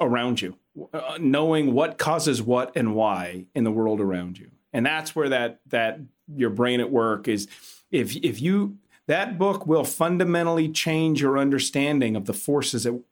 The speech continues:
that are at work around you. And then number three, and I think this one's probably the most important, and it's self-control.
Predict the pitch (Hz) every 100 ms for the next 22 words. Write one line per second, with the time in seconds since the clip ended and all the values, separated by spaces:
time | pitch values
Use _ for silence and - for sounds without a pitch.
0 | - 135 117 120 117 160 156 127 131 165
1 | 135 - - _ _ _ _ _ _ -
2 | 143 135 131 131 143 170 - - 151 147
3 | 101 90 87 92 _ - 113 113 123 143
4 | 139 135 - 127 131 120 - - 139 131
5 | 147 147 151 131 131 123 - 123 143 139
6 | 107 104 110 - 113 113 113 - - -
7 | 131 117 - 110 101 101 95